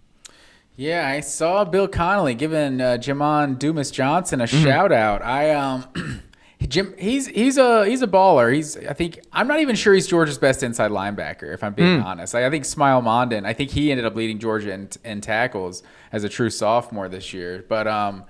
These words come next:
Speaker 1: what, if I'm looking at the best players in college football, I, I, I,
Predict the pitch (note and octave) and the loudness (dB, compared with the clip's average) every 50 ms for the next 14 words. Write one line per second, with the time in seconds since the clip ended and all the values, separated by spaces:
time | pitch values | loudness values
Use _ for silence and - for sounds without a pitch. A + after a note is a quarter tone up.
0 | - - - - - - - - - - _ _ _ _ _ _ _ _ - _ | -20 -20 -20 -20 -20 -20 -20 -20 -20 -20 _ _ _ _ _ _ _ _ -20 _
1 | _ _ _ _ _ - E3 G3 - - E3+ - G3+ A3 A#3 A#3+ A3+ A#3+ A3 F3 | _ _ _ _ _ -6 -4 -4 -2 -2 0 2 2 2 2 2 2 2 4 4
2 | F3 C#3 A2+ - C3+ C3+ D3 D3+ - - - C#3+ C#3+ C#3+ C#3+ D3 D3 D3+ D3 C#3+ | 2 0 2 0 2 2 2 2 0 -6 -2 0 2 4 4 4 4 2 2 -2
3 | C3 A#2 - C3+ C3 C3 B2+ A#2+ B2+ - - B2+ B2+ B2+ - C#3 C#3+ D3 D3 D3 | -2 -2 2 2 4 2 2 0 -4 -8 -6 -6 -6 -2 -2 0 2 4 4 4
4 | D3+ D3 C#3+ B2+ - - - - _ - - - A#2 - - D3 C#3 B2 C#3 C#3 | 4 2 0 -4 -8 -16 -20 -20 _ -14 -8 -8 -6 0 0 0 0 0 -2 -6
5 | - | -6